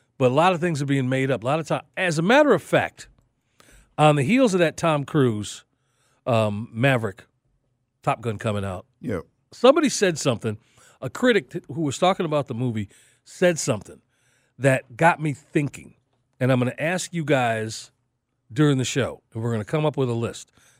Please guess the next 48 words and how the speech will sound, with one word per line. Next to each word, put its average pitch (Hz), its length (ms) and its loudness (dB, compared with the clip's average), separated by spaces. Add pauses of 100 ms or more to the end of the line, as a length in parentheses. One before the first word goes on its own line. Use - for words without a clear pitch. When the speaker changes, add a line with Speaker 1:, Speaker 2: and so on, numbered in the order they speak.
(340)
Speaker 1:
um, 113 380 2
of 220 160 4
our 196 200 8
own, 113 240 2
if 196 200 -10
you, 180 220 -10
the 175 120 -12
rest 175 220 -4
of 160 60 -10
everybody 151 260 -4
wants 143 180 -2
to 127 100 -10
participate, 113 520 -10 (160)
'cause 190 140 0
it's 202 100 0
one 247 140 6
of 226 60 2
those 202 200 2
subjective 147 640 -2
lists. - 320 -12 (600)
But 151 200 4
he 156 60 2
was 156 140 0
talking 202 280 4
about 160 240 0
Tom 165 260 -2
Cruise 156 340 0
and 156 200 -6
who's 220 320 -2
in 202 100 -2
his 175 160 -6
category 127 520 -8
now. 87 220 -20 (1000)
You 180 100 0
can 175 80 -2
say 226 160 6
what 277 160 0
you 233 80 -2
will 226 140 4
about 170 240 0
Tom 165 260 -2
Cruise, 151 340 2 (320)
but 160 140 2
who 254 200 4
drops 220 460 0
a 190 40 -2
movie 151 540 -2 (840)
now 131 460 -2